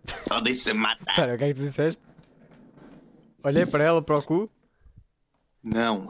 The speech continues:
Speaker 1: eu olhei para o cu e ela disse: "Mata." Não
Speaker 2: Ah.
Speaker 1: é assim, pá, não.
Speaker 2: Não.
Speaker 1: Ué.
Speaker 2: Quer dizer, eh,
Speaker 1: É parecido. Pronto.
Speaker 2: eh, pois é.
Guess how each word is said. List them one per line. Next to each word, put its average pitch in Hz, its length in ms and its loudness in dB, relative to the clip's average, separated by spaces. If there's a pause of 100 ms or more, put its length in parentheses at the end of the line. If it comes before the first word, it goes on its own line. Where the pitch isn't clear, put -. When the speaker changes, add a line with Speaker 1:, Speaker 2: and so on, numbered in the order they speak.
Speaker 1:
eu 101 120 2
olhei 101 200 2
para 110 220 0
o 104 40 2
cu 123 160 0
e 127 60 4
ela 127 160 2
disse: 127 260 0
"Mata." 117 320 -4 (140)
Não 110 480 4
Speaker 2:
Ah. 107 60 2
Speaker 1:
é - 20 -2
assim, 104 240 -2
pá, 101 140 -4
não. 104 160 -8 (840)
Speaker 2:
Não. 104 180 -12 (120)
Speaker 1:
Ué. 107 240 -4 (260)
Speaker 2:
Quer 196 100 -2
dizer, 123 300 -4
eh, 156 560 -18 (680)
Speaker 1:
É 175 80 2
parecido. 120 520 -4 (360)
Pronto. 104 220 -2
Speaker 2:
eh, - 220 -16
pois 110 180 -20
é. 123 40 -20